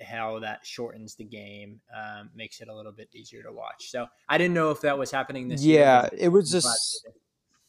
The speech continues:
Speaker 1: is.
Speaker 2: yeah, it, w-, it was a small sample size last week. I, I think the average was, like, maybe fifteen or twenty minutes for all those games.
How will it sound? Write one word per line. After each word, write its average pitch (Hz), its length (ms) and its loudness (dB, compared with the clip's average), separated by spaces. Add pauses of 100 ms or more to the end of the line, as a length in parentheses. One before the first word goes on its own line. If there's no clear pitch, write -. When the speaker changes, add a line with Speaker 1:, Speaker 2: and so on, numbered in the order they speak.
Speaker 1:
is. 170 160 -18 (240)
Speaker 2:
yeah, 127 640 2 (260)
it, - 60 -4
w-, 170 200 6
it 190 40 4
was 175 160 6
a 175 80 0
small 196 260 0
sample 170 320 -4
size 147 320 -2
last 127 340 -2
week. 139 360 -4
I, 127 220 -2
I - 20 -2
think 139 200 -8
the - 120 -4
average 123 360 -2
was, 120 140 -6
like, 113 240 -4
maybe 117 220 -8
fifteen 123 360 -2
or 117 80 -2
twenty 120 300 -6
minutes 113 340 -4
for 123 140 0
all 117 140 4
those 120 200 0
games. 120 440 -4